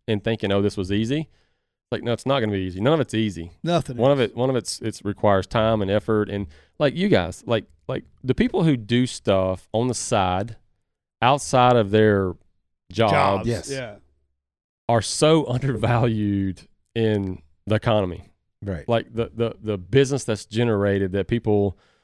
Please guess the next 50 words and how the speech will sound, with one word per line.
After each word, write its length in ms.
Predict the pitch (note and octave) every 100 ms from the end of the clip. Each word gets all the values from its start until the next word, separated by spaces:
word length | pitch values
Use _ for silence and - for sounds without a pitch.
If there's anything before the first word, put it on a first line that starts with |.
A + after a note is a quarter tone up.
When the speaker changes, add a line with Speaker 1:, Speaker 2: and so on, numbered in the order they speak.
| _ -
Speaker 1:
"Oh, 200 | B2 G#2+
yeah, 280 | G#2 G2 G2
we, 160 | A2
we 160 | G#2 A#2
do 100 | A2
on 80 | G2+
the 80 | F#2
side, 420 | G2+ F#2 F#2+ F#2+
and 120 | F#2+
it, 140 | F#2+ -
and 120 | G#2
it's, 200 | G2 - -
and 140 | G#2+
it's 100 | F#2+
this." 420 | - G#2 F2 - -
Speaker 2:
It's 120 | A3+
a 60 | E3+
hobby. 340 | E3 C#3 A2 A#2
Yeah. 160 | C#3
Speaker 3:
I 40 | C3+
think 200 | G3+ -
Speaker 1:
You 60 |
know 60 | D3
how 60 | D#3+
Speaker 3:
Apple 180 | D#3+ C3
was, 100 | A2+
I 40 |
Speaker 1:
much 160 | A2+ C#3+
Speaker 3:
think 120 | F3
Speaker 1:
of 40 |
that 160 | C#3+ C3+
Speaker 3:
Apple 140 | D3+
was 100 | C3
Speaker 1:
stuff 100 | C#3+ C#3
Speaker 3:
started 240 | B2+ B2
Speaker 1:
happens? 200 | A#2 A2
Speaker 3:
in 60 | G2+
a 40 |
garage. 640 | F#2 F2 D#2+ - - - - _ _
Speaker 1:
Oh, 140 | C3 A#2+
i-, 20 | D3 -
if 160 | E3+ B3
you 60 |
Speaker 3:
You 20 |
know 20 | C#4
Speaker 1:
started, 320 | - A3 C#3+
Speaker 3:
what 40 |
I'm 60 | C3+
saying? 320 | D#3 D3+ D3 C#3+
Speaker 1:
yeah, 200 | A2+